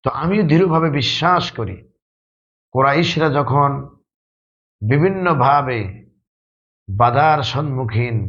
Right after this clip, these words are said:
হচ্ছিল এবং বিভিন্নভাবে যখন তারা উৎপীড়ন নিপীড়নের শিকার, নিরাপত্তাহীনতায় যখন ভুগতেছিল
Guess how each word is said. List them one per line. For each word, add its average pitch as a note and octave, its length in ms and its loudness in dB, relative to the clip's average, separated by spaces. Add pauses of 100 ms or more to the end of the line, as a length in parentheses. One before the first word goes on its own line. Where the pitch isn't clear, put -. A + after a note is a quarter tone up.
(680)
হচ্ছিল A2+ 400 2 (800)
এবং A2+ 300 4
বিভিন্নভাবে B2 760 2
যখন G#2+ 380 0
তারা G2+ 480 0 (180)
উৎপীড়ন A2+ 520 0
নিপীড়নের A2 520 2
শিকার, G#2 440 0
নিরাপত্তাহীনতায় A2 1000 2
যখন G2 300 2
ভুগতেছিল G#2+ 540 0